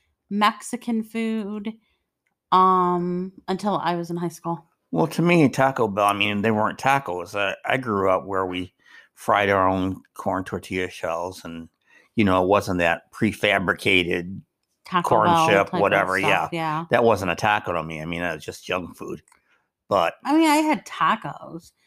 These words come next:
Speaker 1: but, like, you used to go downtown Detroit and Mexican
Speaker 2: Yeah,
Speaker 1: town
Speaker 2: Mexican village
Speaker 1: and
Speaker 2: in town,
Speaker 1: have,
Speaker 2: and
Speaker 1: like, the authentic
Speaker 2: Right.
Speaker 1: Mexican food.
Speaker 2: When
Speaker 1: That's
Speaker 2: I, I was a kid,
Speaker 1: amazing.
Speaker 2: that was the only place you could go to get tortillas. My father would get off of work from the Rooster Tail,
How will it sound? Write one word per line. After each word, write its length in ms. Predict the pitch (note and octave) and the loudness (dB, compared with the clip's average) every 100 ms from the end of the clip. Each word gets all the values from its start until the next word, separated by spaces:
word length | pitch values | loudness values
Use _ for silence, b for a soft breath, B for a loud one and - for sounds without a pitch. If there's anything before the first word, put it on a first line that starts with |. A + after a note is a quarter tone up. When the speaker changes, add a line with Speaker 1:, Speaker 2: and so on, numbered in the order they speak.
| _ _ | _ _
Speaker 1:
but, 100 | A3 | 0
like, 220 | A3+ A3+ | 0 0
you 160 | G#3 D4 | 2 4
used 300 | D#4+ C4+ - | 4 4 0
to 80 | G3 | -2
go 160 | F3+ | 0
downtown 500 | F3 F3+ F#3 F#3+ F#3 | 2 2 2 0 -2
Detroit 380 | F3 - F#3 E3+ | -2 -4 -4 -2
and 140 | E3 E3+ | -2 -2
Mexican 640 | G3 - - F3 D#3+ D#3+ | -4 -8 -12 -8 -4 0
Speaker 2:
Yeah, 280 | B2+ C3 F2 | 4 6 4
Speaker 1:
town 260 | D#3 - A#2+ | 2 2 4
Speaker 2:
Mexican 460 | A#2+ - G#2 G2+ | 2 0 -2 0
village 280 | G#2+ - F3+ | 2 4 2
Speaker 1:
and 80 | F#2+ | 0
Speaker 2:
in 60 | |
town, 460 | G#3+ F#3+ E3+ E3+ E3 | 2 2 4 2 0
Speaker 1:
have, 100 | E3 | -2
Speaker 2:
and 440 | F#3+ - F2+ - - _ _ - | -4 -4 -8 -12 -20 _ _ -6
Speaker 1:
like, 160 | E3+ D#3 | -6 -4
the 240 | E3+ G3 F3 - | 0 4 4 6
authentic 840 | E3+ D#3+ - - G#3+ G3+ G3+ F3+ | 6 6 2 0 2 2 0 0
Speaker 2:
Right. 260 | - G3 F#3+ | 4 4 4
Speaker 1:
Mexican 680 | F3+ G#3+ - G3 - D#3 C#3+ | 2 0 -4 -12 -10 -10 -10
food. 220 | - B3+ | -8 0
Speaker 2:
When 180 | A#2+ A#2+ | 4 4
Speaker 1:
That's 180 | A#2 - | 4 2
Speaker 2:
I, 140 | - B2+ | 2 4
I 40 | |
was 220 | - F3 | 6 6
a 200 | F3+ F3 | 4 2
kid, 140 | D#3 A#2+ | 2 2
Speaker 1:
amazing. 280 | C3 C3 C3+ | 0 -6 0
Speaker 2:
that 220 | C3 - | 2 4
was 140 | C3+ | 0
the 120 | G2+ - | 0 2
only 300 | A#2+ D3 C3+ | 2 4 2
place 380 | - A#2+ A2 - | 2 0 -2 -8
you 80 | - | -8
could 220 | G2+ G2 | -8 -2
go 180 | G#2+ G2+ | 0 0
to 100 | G2 | -2
get 280 | A2 - | -4 -6
tortillas. 640 | - F#2+ - C#3+ E4 E3 F2+ | -4 -6 -4 -2 -2 -2 -6
My 120 | E2+ | -12
father 300 | - A#2 D3 | -2 -2 -2
would 140 | G2+ F2+ | -4 -6
get 120 | F2+ | -4
off 160 | F2+ G2+ | -4 -8
of 80 | |
work 220 | G2 G#2 - | -12 -14 -14
from 100 | G2 | -16
the 80 | F#2 | -10
Rooster 300 | C#3+ - F2 | -10 -12 -20
Tail, 320 | F2 F2 | -14 -14